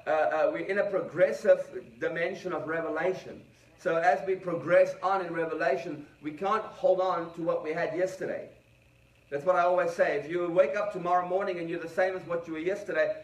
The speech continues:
you're backsliding. Because revelation and moving into Christ is a deeper place every day. Deeper, wider, higher. Deeper, wider, higher into Him. Right? Trading on wrong platforms.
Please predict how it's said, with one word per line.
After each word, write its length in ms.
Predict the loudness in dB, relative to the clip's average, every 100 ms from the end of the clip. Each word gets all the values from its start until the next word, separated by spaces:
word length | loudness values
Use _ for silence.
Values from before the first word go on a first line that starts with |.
| -8
you're 120 | -4
backsliding. 680 | -2 -2 -4 -6 -6 -10 -16 -20 _ _ _ _ _
Because 300 | -6 -2 0
revelation 800 | 0 0 2 2 2 0 -4 -4 -10 -12
and 120 | -4 2
moving 280 | 2 2
into 240 | -2 -6 -10
Christ 460 | -2 0 0 -2 -6
is 60 |
a 20 | -8
deeper 300 | -8 -8 -4
place 340 | 0 0 0
every 280 | -2 -2 -2
day. 180 | -2 -2
Deeper, 280 | -6 -6 -6
wider, 340 | -4 -4 -4
higher. 280 | -4 -4 -4
Deeper, 240 | -8 -8 -4
wider, 280 | -2 -2
higher 320 | -4 -2 -2 -4
into 220 | -8 -6
Him. 300 | -6 -6 -10 -20 _ _ _ _ _ _ _ _ _ _ _ _ _
Right? 320 | -4 -2 -2 -6 -18 _ _ _ _ _ _ _ _ _ _ _ _ _ _ _ _ _ _ -12
Trading 480 | 0 2 2 0 0
on 200 | 0 2
wrong 380 | 2 2 2 0
platforms. 800 | 0 0 -2 0 0 0 -6